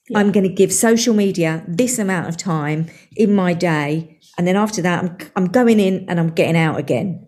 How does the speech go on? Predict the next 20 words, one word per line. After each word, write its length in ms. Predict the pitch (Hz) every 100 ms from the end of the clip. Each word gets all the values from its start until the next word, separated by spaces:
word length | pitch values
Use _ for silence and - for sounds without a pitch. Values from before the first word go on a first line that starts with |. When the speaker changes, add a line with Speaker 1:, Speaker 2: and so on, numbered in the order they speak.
| -
Speaker 2:
and 340 | 170 170 - _ -
Speaker 1:
Yeah. 100 | - - - 165
Speaker 2:
get 140 | 185
it 100 | 165
done. 180 | 202 180
You're 100 | 185
gonna 140 | 269
be 60 | 208
so 160 | 226 190
much 160 | 170 190
more 120 | 170
productive 640 | 175 180 - - 175 170 - _ _ _ -
anyway. 640 | 233 233 147 64 - - - _ _ - - - - -
Um, 280 | 185 175 160
I 40 | 185
think 140 | 190
Speaker 1:
Yeah. 60 | -
Speaker 2:
it's 120 | -
really 140 | 160
valuable. 580 | 170 170 165 - 131